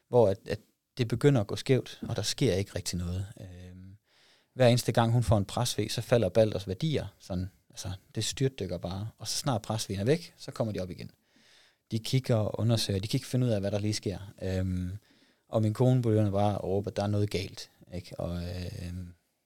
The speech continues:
ja, det er sådan lige lidt, øhm, det er sådan lige lidt følsomt selvfølgelig.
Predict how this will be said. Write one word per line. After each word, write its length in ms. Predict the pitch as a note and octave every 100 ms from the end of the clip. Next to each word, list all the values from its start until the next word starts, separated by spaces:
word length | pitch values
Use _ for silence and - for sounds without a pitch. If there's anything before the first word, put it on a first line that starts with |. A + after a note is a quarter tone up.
| _ _ -
ja, 180 | F2+ G#2+ - _ G#2+
det 60 | C3
er 40 |
sådan 100 | C3+
lige 160 | B2 A#2+
lidt, 260 | A#2 A#2 -
øhm, 480 | G2 F#2 F#2+ F#2+ G2+
det 60 | B2+
er 20 |
sådan 120 | B2+
lige 120 | A2
lidt 100 | G#2+
følsomt 360 | - A#2 A2+ A2
selvfølgelig. 420 | G#2+ G#2+ G#2 A2+